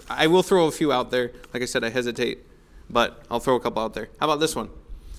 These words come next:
Decide that you will win one soul to the Lord during V B S this year. I, I was thinking about it as I wrote that down. I thought,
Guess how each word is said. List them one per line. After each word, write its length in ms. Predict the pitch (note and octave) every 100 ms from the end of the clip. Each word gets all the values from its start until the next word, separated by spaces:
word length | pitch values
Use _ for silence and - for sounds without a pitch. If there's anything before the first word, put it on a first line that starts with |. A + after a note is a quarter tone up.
| - -
Decide 400 | D3 C#3 F#3 G#3+
that 160 | F#3 -
you 80 | F3+
will 140 | D#3
win 240 | D#3 D3+
one 260 | C#3 D#3 F3+
soul 300 | - D#3+ D3+
to 100 | D#3
the 80 | C#3
Lord 340 | C3 B2 A#2+
during 240 | B2+ B2+ A#2+
V 120 | A#2+
B 120 | A#2
S 180 | A2+ -
this 180 | - -
year. 200 | G#2 A#2+ - - - - - - - - - - - - - - - - - - - -
I, 320 | C#3+ D#3 C#3 C#3
I 80 | D#3
was 140 | D#3
thinking 300 | A#3+ G#3+ G3
about 200 | E3 D#3+
it 20 |
as 180 | D3 D3
I 80 | D3
wrote 220 | C#3+ E3
that 140 | C#3
down. 200 | C3+ E3+
I 80 | D#3
thought, 380 | C3+ C3 G#2+ -